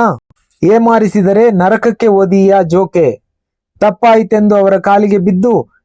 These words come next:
ಎಂಟು ದಿನಗಳಲ್ಲಿ ಸಾಲವನ್ನು ಹಿಂದಿರುಗಿಸುವುದಾಗಿ ಒಪ್ಪಿಕೋ" ಎಂದು ಕೋಪೋದ್ರಿಕ್ತದಿಂದ ಮಲ್ಲಯ್ಯನ ಅಂದನು. "ನಾನು ಇವರ ಹತ್ತಿರ ಸಾಲವೇ ಮಾಡಿಲ್ಲ.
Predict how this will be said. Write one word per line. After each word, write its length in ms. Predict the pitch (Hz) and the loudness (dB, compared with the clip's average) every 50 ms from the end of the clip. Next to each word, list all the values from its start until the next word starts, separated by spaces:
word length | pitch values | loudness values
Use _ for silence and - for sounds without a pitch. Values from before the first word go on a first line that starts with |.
| _ - | _ -2
ಎಂಟು 360 | 185 214 233 226 240 240 190 | 0 0 0 0 0 0 0
ದಿನಗಳಲ್ಲಿ 480 | 214 214 220 208 214 208 202 208 202 185 | 0 0 0 0 0 0 2 2 0 0
ಸಾಲವನ್ನು 520 | - 196 190 202 220 208 208 202 202 196 | 0 0 2 2 2 0 0 -2 -2 0
ಹಿಂದಿರುಗಿಸುವುದಾಗಿ 960 | 196 190 190 196 226 214 214 202 208 185 196 202 190 185 196 190 185 175 185 | 0 0 0 0 0 0 -2 -2 -2 -2 -2 -2 0 0 0 -2 0 0 0
ಒಪ್ಪಿಕೋ" 680 | 180 180 196 190 - - 226 - - 202 185 160 - - _ _ _ _ - 170 | 0 0 0 -2 -4 -6 -6 -4 -2 -2 -2 -2 -2 -6 _ _ _ _ -4 -2
ಎಂದು 360 | 175 190 196 185 180 170 151 | 0 0 2 2 2 0 -2
ಕೋಪೋದ್ರಿಕ್ತದಿಂದ 1040 | - - 190 214 208 - 226 220 196 190 202 208 170 - 196 190 185 180 180 170 | -2 -2 -2 -2 -2 0 -2 -2 0 0 -2 -2 -2 -2 -2 0 0 2 0 0
ಮಲ್ಲಯ್ಯನ 580 | 175 170 170 170 170 180 185 185 185 175 175 170 | 0 0 0 0 0 2 2 2 2 2 0 0
ಅಂದನು. 760 | 170 165 165 160 160 160 156 156 151 156 151 143 135 - _ _ _ _ _ _ - - _ _ _ _ _ _ _ _ _ _ _ _ _ _ _ _ _ _ - | 0 0 0 0 0 0 0 0 0 0 -2 -2 -4 -6 _ _ _ _ _ _ -20 -20 _ _ _ _ _ _ _ _ _ _ _ _ _ _ _ _ _ _ -2
"ನಾನು 440 | 208 254 285 302 311 285 277 269 269 | 0 2 2 2 2 0 0 0 0
ಇವರ 240 | 254 240 214 233 226 226 | 0 0 2 2 2 2
ಹತ್ತಿರ 300 | 214 190 - - 254 247 240 220 - | 2 0 0 0 2 2 2 2 0
ಸಾಲವೇ 420 | 208 185 185 202 226 240 262 285 | 0 0 2 2 2 2 2 2
ಮಾಡಿಲ್ಲ. 420 | 294 269 233 202 180 170 160 143 | 2 0 0 0 0 0 0 0